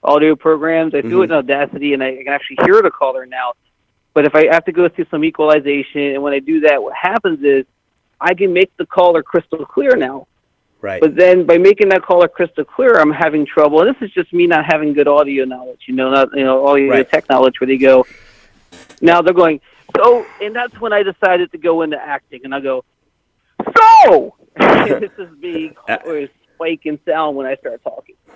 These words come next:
Speaker 2: Acting! That was John Lovett's reference, by the way, from all you millennials that don't get that. Yeah, man, I mean, you're gonna like my answer. It's gonna be the same answer, but honestly, you know, like, when I hear you talk, I look at the indicator lights on my mixer. That's how I know you're,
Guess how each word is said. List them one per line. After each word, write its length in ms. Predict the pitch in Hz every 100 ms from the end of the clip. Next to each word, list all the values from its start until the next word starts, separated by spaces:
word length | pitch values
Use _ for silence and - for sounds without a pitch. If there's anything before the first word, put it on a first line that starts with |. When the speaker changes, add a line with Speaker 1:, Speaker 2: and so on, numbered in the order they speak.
| - _
Speaker 2:
Acting! 720 | 160 240 - 190 156 120 82 - - - - - - _ _
That 140 | - 98
was 140 | 92
John 260 | - 110 104
Lovett's 320 | 101 95 - - _ _
reference, 360 | 120 110 110 -
by 100 | 113
the 100 | 104
way, 160 | 107
from 280 | 104 113 104 -
all 80 | 107
you 80 | 110
millennials 480 | 104 110 110 104 104
that 100 | 98
don't 160 | 107
get 160 | 104 107
that. 240 | 110 - -
Yeah, 240 | 208 220
man, 380 | 220 220 214 202 _ _
I 160 | - 80
mean, 140 | 170 196
you're 80 |
gonna 180 | 214 208
like 200 | 165 151
my 60 | 160
answer. 300 | 156 156 147
It's 80 | 123
gonna 100 | 147
be 40 | 127
the 40 |
same 240 | - 135
answer, 360 | 135 127 - 120
but 300 | 113 117 107 _ _ _ _ _ _ _
honestly, 720 | 139 160 170 165 165 151 - _
you 140 | 143 143
know, 440 | 135 135 127 - _ _ _ _
like, 160 | 131 127
when 100 | 135
I 60 |
hear 200 | 143 190
you 160 | 202 185
talk, 480 | - 147 135 - -
I 100 | 120
look 180 | 131 143
at 60 | 139
the 140 | 123
indicator 380 | 147 143 143 127
lights 260 | 117 113 117
on 80 | 113
my 100 | 110
mixer. 380 | 107 - 85
That's 200 | 98 131
how 100 | - 147
I 80 |
know 140 | 131 120
you're, 220 | 117 117